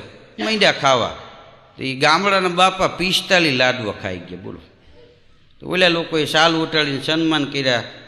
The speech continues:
ત્રણ ત્રણ હજાર રૂપિયા આપ્યા. પછી બાપાને કે, "તમારે કાંઈ કહેવું છે?" કે, "હા, એક વાત કેવી છે." કે, "શું?"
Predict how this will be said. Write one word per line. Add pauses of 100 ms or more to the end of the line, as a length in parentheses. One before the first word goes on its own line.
(160)
ત્રણ
ત્રણ
હજાર
રૂપિયા
આપ્યા. (560)
પછી
બાપાને
કે, (120)
"તમારે
કાંઈ
કહેવું
છે?"
કે,
"હા,
એક
વાત (120)
કેવી
છે."
કે,
"શું?"